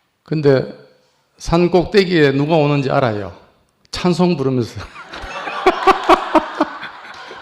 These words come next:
어.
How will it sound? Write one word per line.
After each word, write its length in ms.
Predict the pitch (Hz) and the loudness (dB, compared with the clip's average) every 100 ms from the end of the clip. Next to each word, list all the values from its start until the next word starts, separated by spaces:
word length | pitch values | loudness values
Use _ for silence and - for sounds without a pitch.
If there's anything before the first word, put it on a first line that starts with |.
| - - - - - - - - - - - - - - - - 880 - - - - - - - - _ | -18 -18 -18 -18 -18 -18 -18 -20 -20 -20 -20 -20 -20 -20 -20 -20 -20 -20 -20 -20 -20 -20 -20 -20 -20 _
어. 380 | 139 123 104 | 2 2 -2